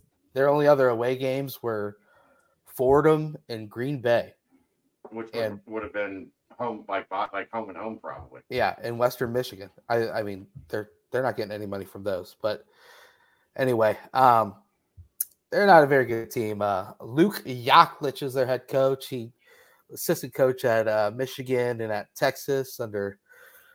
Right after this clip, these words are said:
Speaker 1: uh, Beilein and Shaka Smart, and then he's been at, uh, U I C since twenty twenty. Um, I mean, the, the craziest thing about this is that this is the fourth meeting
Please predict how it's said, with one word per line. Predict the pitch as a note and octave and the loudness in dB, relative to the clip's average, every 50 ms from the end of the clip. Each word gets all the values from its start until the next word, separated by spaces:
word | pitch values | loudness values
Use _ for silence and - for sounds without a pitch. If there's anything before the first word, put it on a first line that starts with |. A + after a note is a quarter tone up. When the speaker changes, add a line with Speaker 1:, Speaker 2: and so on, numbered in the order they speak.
| _ _ - | _ _ -2
Speaker 1:
uh, | - G#2+ G#2+ G#2 G#2 | 0 2 2 2 0
Beilein | G#2+ A2+ C#3+ D3 D3 C#3+ C#3 C3+ C3+ C3+ C3+ C#3 C3 B2 | 2 4 6 8 10 10 10 10 10 10 8 4 2 0
and | A#2 A2 A2 G#2+ G#2 - _ _ | -4 -6 -8 -12 -16 -20 _ _
Shaka | - - - C3+ B2+ B2 B2 | -8 -2 0 0 0 0 -2
Smart, | A2 - - E3+ E3+ E3+ F3 E3+ E3 F3 F3 - _ | -8 -10 -4 2 8 10 10 10 10 8 4 -2 _
and | - B2+ A#2+ A#2 | -16 -12 -10 -8
then | A#2 A2+ | -8 -8
he's | A2+ A2 A2 A2 | -8 -10 -10 -10
been | A2+ A#2 A#2 A2 A2 | -8 -6 -4 -4 -4
at, | G#2+ G#2+ G#2+ G#2 _ _ - | -4 -6 -6 -8 _ _ -4
uh, | A2+ G#2 | -2 -2
U | G#2 G#2 G#2+ A#2+ A2+ A2 | -2 -2 -4 -4 -2 -2
I | G#2 | -4
C | G2 - - - C3+ B2+ B2+ A#2+ | -4 -8 -12 -10 -10 -10 -10 -10
since | - - - A2+ G#2 G#2 - - _ _ | -12 -14 -14 -14 -14 -16 -18 -20 _ _
twenty | - - - C3+ B2 A#2+ A2+ _ - - A#2+ A2 G#2+ G#2+ - _ _ _ _ _ _ _ _ _ _ _ _ _ - | -20 -16 -12 -12 -12 -12 -14 _ -12 -10 -10 -10 -10 -12 -14 _ _ _ _ _ _ _ _ _ _ _ _ _ -4
twenty. | - F#3 F#3 F#3+ F#3+ - G#3 G#3 G#3+ G#3 G3+ - _ _ _ - | 0 0 0 0 0 0 0 0 0 -2 -8 -14 _ _ _ -6
Um, | A#2 A2 G#2+ G#2 G#2 G2+ G2 F#2+ F#2+ - _ _ _ _ _ _ _ _ _ _ _ _ _ - - | -4 -2 -2 -2 -2 -4 -6 -8 -12 -16 _ _ _ _ _ _ _ _ _ _ _ _ _ -6 -2
I | - C3 C#3+ | 0 0 2
mean, | C#3+ C#3 C3 A#2+ | 0 0 -2 0
the, | B2+ B2+ C3 G#2+ - A#2 C3 B2+ A2+ E2 B2+ | 0 0 0 -2 -2 -4 -6 -6 -6 -6 -8
the | C3+ | -8
craziest | - - - G3 G#3 G3 F3+ F#3+ F#3+ - | 0 4 6 8 8 6 4 0 0 2
thing | G3 F#3 D#3 | 4 4 6
about | C3+ B2+ B2+ C3 C3+ - | 6 6 6 4 4 2
this | D3+ D3 D3+ D3+ - | 0 0 0 -2 -6
is | C3 A#2 G#2+ | -10 -8 -4
that | A#2 A#2+ A2+ A2+ A2 - - _ _ _ _ _ _ _ _ _ - | 0 0 2 2 0 -2 -8 _ _ _ _ _ _ _ _ _ -8
this | D3+ C#3+ - - | -6 -6 -4 -4
is | D3 C3 B2 A#2 A2 A2 | -4 -4 -6 -8 -8 -8
the | A2+ B2+ B2 B2 A#2+ A#2+ A#2 A2+ A2 A2 A2 - _ _ - | -6 -6 -4 -4 -4 -4 -4 -4 -6 -6 -8 -10 _ _ -20
fourth | - - - D#3+ F3 G3 G#3+ G#3 G#3 - - - | -12 -2 4 8 10 10 10 8 6 -2 -10 -10
meeting | C3+ C#3+ D#3 D#3 D3+ B2+ G2+ F2+ E2+ G2 F#2+ | -6 -4 -2 -2 -2 -2 -4 -6 -10 -14 -20